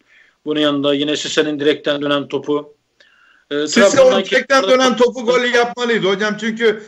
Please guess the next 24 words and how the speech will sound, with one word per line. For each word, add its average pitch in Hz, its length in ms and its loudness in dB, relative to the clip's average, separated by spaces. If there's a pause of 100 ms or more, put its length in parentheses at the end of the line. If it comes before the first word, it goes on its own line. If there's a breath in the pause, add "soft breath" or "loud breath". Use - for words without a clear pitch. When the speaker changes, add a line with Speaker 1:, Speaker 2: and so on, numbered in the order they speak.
(140 loud breath)
Speaker 2:
Serkan 226 520 0
diye 220 180 4
bir 214 240 0
kısa 233 240 0
boylu 226 340 4
oyuncuyla 214 720 0 (280 loud breath)
yükseldiler 185 720 0
ki 190 120 -6
Sisse 220 340 -4
ondan 220 480 0 (220 loud breath)
yirmi 220 300 0
santim, 220 400 -2
otuz 220 260 -4
santim 214 420 -2
daha 226 180 4
yüksek, 196 460 -2
daha 214 180 2
iyi 196 320 -4
sıçrıyor. 196 540 -2 (400 loud breath)
Onu, 226 200 2
e, 196 800 2
çerçeveyi 240 800 -2
buldurmalıydı 220 760 2
yani. 139 480 0